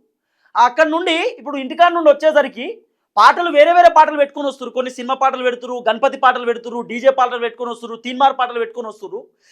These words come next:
సెక్రటేరియట్ కనబడురు తోటే పాటలు మారుస్తురు. అంత కేసీఆర్ పాటలు వస్తున్నాయి, ఇక బీఆర్ఎస్ పార్టీ పాటలు వస్తున్నాయి.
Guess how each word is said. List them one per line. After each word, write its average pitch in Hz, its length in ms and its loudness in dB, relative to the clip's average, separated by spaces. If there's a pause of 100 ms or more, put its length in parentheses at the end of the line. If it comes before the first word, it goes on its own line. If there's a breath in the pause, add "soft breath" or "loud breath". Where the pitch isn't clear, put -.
(140)
సెక్రటేరియట్ 339 760 2
కనబడురు 311 480 2
తోటే 254 420 -4 (200)
పాటలు 269 260 0
మారుస్తురు. 262 540 -2 (540)
అంత 254 180 -2
కేసీఆర్ 320 540 2
పాటలు 320 220 4
వస్తున్నాయి, 262 300 -4
ఇక 240 60 -4
బీఆర్ఎస్ 302 480 2
పార్టీ 302 180 0
పాటలు 247 300 0
వస్తున్నాయి. 262 340 -10